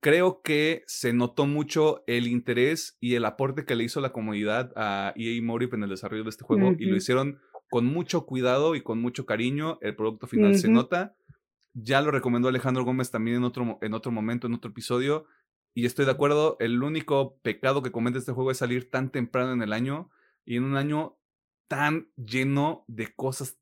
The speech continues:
Speaker 1: tan
Speaker 2: Tan atascado,
Speaker 1: cabronas
Speaker 2: sí.
Speaker 1: progresivamente, güey. O sea, a medida que avanzaba el año, salían cosas completamente ridículas, de una calidad que, que,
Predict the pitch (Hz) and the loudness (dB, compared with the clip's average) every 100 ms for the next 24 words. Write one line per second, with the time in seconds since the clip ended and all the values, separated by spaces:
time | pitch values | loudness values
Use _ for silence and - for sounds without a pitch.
0 | _ - 156 165 156 127 127 131 143 147 | _ 0 2 4 4 6 6 6 6 4
1 | 160 156 - 160 - 135 127 123 - 147 | 2 -2 -8 -4 2 6 6 4 0 0
2 | 143 139 135 120 101 92 - _ _ _ | 0 0 -2 -2 -4 -6 -12 _ _ _
3 | 127 123 120 127 143 175 180 147 131 - | -2 2 4 4 4 4 2 2 2 0
4 | 143 143 151 160 156 117 120 131 139 139 | 0 0 -2 -4 -4 -2 0 2 2 0
5 | 135 - 127 135 143 - 113 - 135 139 | -6 -6 -2 0 0 -2 -4 0 2 2
6 | 139 143 143 139 113 117 160 160 175 202 | 0 0 0 0 2 0 0 -2 -2 -6
7 | - _ _ _ - - _ _ _ _ | -16 _ _ _ -12 -12 _ _ _ _
8 | 120 123 135 131 113 113 127 - _ 113 | 0 2 2 2 2 4 2 -2 _ -20
9 | - 110 - - 113 101 110 - 110 110 | -20 -20 -14 -6 -6 -6 -8 -4 -4 -4